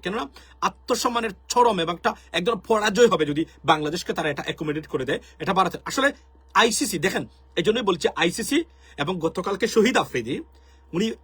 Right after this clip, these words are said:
স্প-, সুস্পষ্টভাবে বলছিলেন আইসিসি মানে ভারতীয় ক্রিকেট বোর্ড। মানে, উনি লাইভ ইন্টারভিউতে বলছিলেন, শহীদ আফ্রিদি, পাকিস্তানের যে শহীদ খান আফ্রিদি। So, মনে আছে সাঁইত্রিশ বলে সেই সেঞ্চুরিয়ান। So, বলছেন, অর্থাৎ ভারতের মুখোশ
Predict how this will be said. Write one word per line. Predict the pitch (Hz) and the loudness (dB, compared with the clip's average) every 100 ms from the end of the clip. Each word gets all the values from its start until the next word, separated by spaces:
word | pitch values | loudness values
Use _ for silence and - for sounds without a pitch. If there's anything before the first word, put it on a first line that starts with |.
| - | -10
স্প-, | - - 226 | -6 0 0
সুস্পষ্টভাবে | - 240 - - 359 - 220 165 | 0 -6 -6 -2 0 2 2 2
বলছিলেন | 139 156 190 - - - | -2 -2 -4 -6 -8 0
আইসিসি | 175 175 220 247 | 2 2 0 0
মানে | 190 214 320 _ _ - | 0 -2 -4 _ _ 2
ভারতীয় | 208 214 208 | 2 2 -2
ক্রিকেট | 180 175 139 | -4 0 0
বোর্ড। | 123 110 - - 208 | -2 -8 -10 -8 -2
মানে, | 285 240 | -2 0
উনি | 254 | 2
লাইভ | 247 269 277 | 4 4 2
ইন্টারভিউতে | 277 233 196 | 0 2 0
বলছিলেন, | 151 170 151 | 0 -4 0
শহীদ | 196 185 | 0 0
আফ্রিদি, | 156 139 | -4 -6
পাকিস্তানের | 135 143 - 160 147 | -8 -10 -6 -4 -2
যে | 139 - | -4 -6
শহীদ | - 160 | -4 -2
খান | 180 | -2
আফ্রিদি। | 139 - 147 294 - - _ _ - | -4 -4 -4 -4 -8 -20 _ _ 2
So, | 220 196 _ _ _ _ | 4 2 _ _ _ _
মনে | 170 185 247 | -6 0 2
আছে | 214 | 2
সাঁইত্রিশ | - 160 175 175 | 0 -2 -2 -2
বলে | 170 | 0
সেই | 185 | 0
সেঞ্চুরিয়ান। | 175 170 156 139 101 - - _ - - | -2 -2 -2 -4 -6 -12 -20 _ -12 0
So, | 202 - _ | 0 -2 _
বলছেন, | - - - | 0 0 0
অর্থাৎ | 185 233 - - 151 | -4 -6 -8 -10 2
ভারতের | 226 320 311 214 | 2 2 0 0
মুখোশ | 175 175 226 | 0 -2 -4